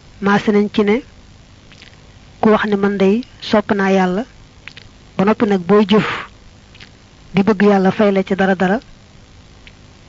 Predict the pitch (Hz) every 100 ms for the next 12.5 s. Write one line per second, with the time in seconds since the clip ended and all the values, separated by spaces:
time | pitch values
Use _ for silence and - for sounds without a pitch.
0 | - - 196 202 202 196 202 202 190 190
1 | 226 214 202 196 185 254 - - - -
2 | - - - 196 208 170 190 - 190 190
3 | 208 269 - - - - - 208 196 196
4 | 190 175 - - - - - - - -
5 | - - - - - - - - - -
6 | - 208 233 226 208 202 190 185 190 214
7 | 190 262 - - - - - - - -
8 | - - 190 - 202 190 196 - 208 226
9 | - - - - - - 196 190 190 180
10 | 208 202 190 185 - 190 190 190 202 202
11 | 196 190 214 - - - - - - 226
12 | 214 196 180 185